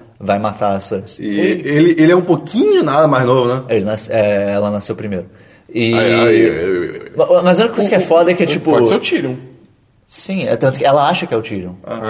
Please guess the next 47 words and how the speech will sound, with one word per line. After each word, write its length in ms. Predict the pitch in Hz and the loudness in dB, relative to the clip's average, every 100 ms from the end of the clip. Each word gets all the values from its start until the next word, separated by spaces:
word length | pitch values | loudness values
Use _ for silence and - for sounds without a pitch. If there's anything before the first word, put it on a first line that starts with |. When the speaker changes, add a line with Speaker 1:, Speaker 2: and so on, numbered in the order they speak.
| 107 | -6
Speaker 3:
Ah, 40 | 104 | -8
tá. 100 | 101 | -2
Speaker 2:
e 80 | 123 | -2
é 40 | |
por 200 | - 117 | 0 0
isso 180 | 120 117 | 0 0
que 80 | 147 | 0
ele 60 | |
é 20 | 147 | 0
tão 140 | 135 | 0
odiado. 440 | 143 175 117 - - - _ _ _ - - - | 2 2 2 -2 -16 -20 _ _ _ -20 -4 0
Speaker 1:
É, 280 | 131 139 | 2 4
é, 40 | 123 | 4
é 20 | |
por 180 | 117 135 | 2 -2
isso 120 | 147 | -2
que 40 | - | 0
ela 160 | 175 | 0
trata 300 | 170 156 147 | 2 0 0
ele 80 | 147 | -4
tão 140 | 147 151 | -4 -2
mal, 180 | 135 | -2
porque 160 | - - | -4 -4
ela 140 | 101 | -2
acha 180 | 104 - | -4 -6
que, 80 | - | -6
tem, 180 | 117 147 | -4 -2
porque 220 | 160 185 | -2 -4
ele 340 | 160 156 139 - | -4 -4 -8 -8
nasce-, 380 | 135 127 - 123 | -6 -4 -6 -4
ele 180 | 113 117 | -4 -2
matou 380 | 120 113 117 110 | -4 -2 0 0
a 80 | |
mãe 160 | 104 101 | -2 -6
deles 240 | 95 90 | -8 -10
quando 120 | 101 92 | -10 -8
ele 80 | 127 | -8
Speaker 3:
Ah, 80 | |
Speaker 1:
nasceu. 220 | 104 104 95 - - - | -8 -10 -12 -18 -20 -8
Speaker 3:
ah. 60 | |
Achei 160 | 117 120 | -6 0
que 60 | 120 | 4
era 100 | 104 | 6
mais 120 | 107 | 6
Speaker 1:
É, 120 | 104 | 6
Speaker 3:
por 80 | 101 | 4
isso 180 | 101 | 0